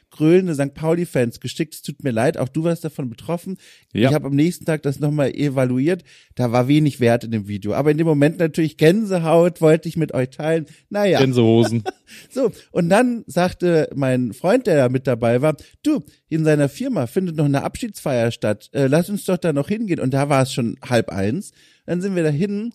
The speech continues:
Speaker 1: äh, und, ähm, zusammengefasst, ich war um halb fünf dann daheim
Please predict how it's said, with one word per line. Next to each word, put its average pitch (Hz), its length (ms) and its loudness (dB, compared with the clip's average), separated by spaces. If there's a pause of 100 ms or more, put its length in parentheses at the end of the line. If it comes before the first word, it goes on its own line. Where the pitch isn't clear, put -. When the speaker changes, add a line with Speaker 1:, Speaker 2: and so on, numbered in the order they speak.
(340)
Speaker 1:
äh, 151 280 4
und, 151 420 -2
ähm, 135 580 -2
zusammengefasst, 165 840 -4
ich 127 160 -12
war 135 160 0
um 127 160 -2
halb 151 220 0
fünf - 560 -6
dann 131 180 0
daheim 120 600 -2